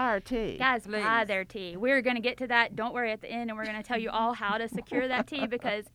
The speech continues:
Speaker 2: you need it in your life.
Speaker 3: Absolutely.
Speaker 1: That's fun.
Speaker 2: But you guys are, like, curating this culture of community,
Speaker 1: That's
Speaker 2: almost,
Speaker 1: good
Speaker 2: is
Speaker 1: work.
Speaker 2: what it sounds like. You know, it's, it, yes, to your point, it, the tea has to happen. That's how you fund a lot of the work.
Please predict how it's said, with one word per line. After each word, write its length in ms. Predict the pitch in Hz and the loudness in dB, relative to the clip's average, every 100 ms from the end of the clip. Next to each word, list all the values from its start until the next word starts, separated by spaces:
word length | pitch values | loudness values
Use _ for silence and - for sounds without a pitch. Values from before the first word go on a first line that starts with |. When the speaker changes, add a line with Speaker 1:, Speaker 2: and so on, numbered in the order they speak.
| - | -8
Speaker 2:
you 160 | 233 | -4
need 220 | 233 233 | -4 -2
it 100 | 220 | -4
in 100 | 208 | -4
your 120 | 185 190 | -8 -6
life. 300 | 190 - 453 - 392 | -6 -4 -4 -6 -8
Speaker 3:
Absolutely. 580 | - 370 349 339 349 - - - - - | -8 -6 -6 -6 -10 -14 -16 -20 -20 -10
Speaker 1:
That's 240 | 208 190 175 | -6 -4 -6
fun. 420 | - 180 175 170 | -8 -8 -8 -8
Speaker 2:
But 160 | - 330 | -6 -2
you 100 | 403 | 0
guys 180 | 480 403 | 0 0
are, 40 | 403 | 0
like, 200 | 285 - | -2 -4
curating 800 | - 262 311 277 226 220 220 220 | -10 -4 -2 -2 -2 -4 -6 -8
this 200 | 202 - | -12 -14
culture 440 | - 247 254 214 | -10 -10 -8 -12
of 120 | 202 | -14
community, 640 | - 196 196 196 - - - - - - | -14 -12 -10 -10 -12 -18 -20 -20 -20 -8
Speaker 1:
That's 140 | 233 214 | -2 -2
Speaker 2:
almost, 280 | 196 190 - | -2 -8 -10
Speaker 1:
good 160 | 139 131 | -8 -4
Speaker 2:
is 120 | 240 | -4
Speaker 1:
work. 80 | 247 | -2
Speaker 2:
what 100 | 226 | -2
it 140 | 208 | -4
sounds 400 | - 233 208 202 | -8 -8 -8 -8
like. 380 | 214 196 196 196 | -10 -8 -8 -8
You 80 | 226 | -10
know, 160 | 214 214 | -8 -6
it's, 280 | 202 - - - - - | -8 -14 -20 -20 -20 -4
it, 200 | 269 277 - | 0 0 0
yes, 440 | 269 269 269 - - | -2 0 -2 -12 -8
to 120 | 262 | -4
your 160 | 254 | -4
point, 360 | 254 - 254 277 | -6 -6 -4 -2
it, 140 | 226 - | -4 -6
the 80 | 220 | -10
tea 340 | - 233 233 262 | -8 -6 -4 -4
has 280 | 214 208 - | -4 -4 -6
to 80 | |
happen. 360 | 208 185 196 240 | -8 -6 -6 -6
That's 140 | 233 240 | -4 -4
how 60 | |
you 140 | 226 220 | -4 -6
fund 480 | - 208 196 247 | -6 -4 -2 -4
a 100 | 240 | -2
lot 200 | 240 226 | -2 -4
of 140 | 220 220 | -6 -10
the 100 | 202 | -10
work. 440 | 196 196 311 - | -8 -6 -8 -10